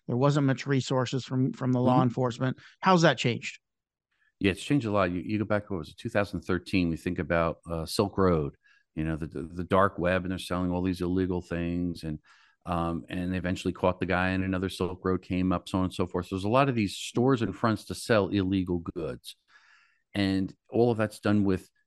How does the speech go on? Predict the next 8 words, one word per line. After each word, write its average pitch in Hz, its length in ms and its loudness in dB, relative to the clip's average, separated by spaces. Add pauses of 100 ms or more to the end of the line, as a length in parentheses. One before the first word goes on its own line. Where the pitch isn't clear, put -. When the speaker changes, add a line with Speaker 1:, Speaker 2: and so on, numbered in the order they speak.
Speaker 2:
digital 127 300 0
currency, 101 500 2
mostly 101 360 0
Bitcoin. 87 800 -4 (340)
And 113 140 0
it - 20 0
was 104 160 -6 (240)
basically 123 720 -2